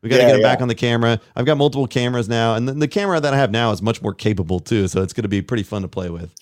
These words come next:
Speaker 2: Yeah, he started giving me some camera envy the last time we were talking.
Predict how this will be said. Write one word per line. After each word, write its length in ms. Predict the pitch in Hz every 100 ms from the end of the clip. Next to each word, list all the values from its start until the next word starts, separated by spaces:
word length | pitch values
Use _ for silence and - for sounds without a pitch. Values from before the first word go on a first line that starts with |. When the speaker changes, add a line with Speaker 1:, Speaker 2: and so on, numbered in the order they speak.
| _ - _
Speaker 2:
Yeah, 160 | 117 131
he 100 | 127
started 320 | - 147 143
giving 180 | 131 127
me 60 | 113
some 200 | 104 90
camera 380 | 110 123 117
envy 280 | 92 90 87
the 60 | 87
last 280 | 87 98 -
time 180 | 87 85
we 80 |
were 120 | 82 78
talking. 580 | 98 98 - 76 73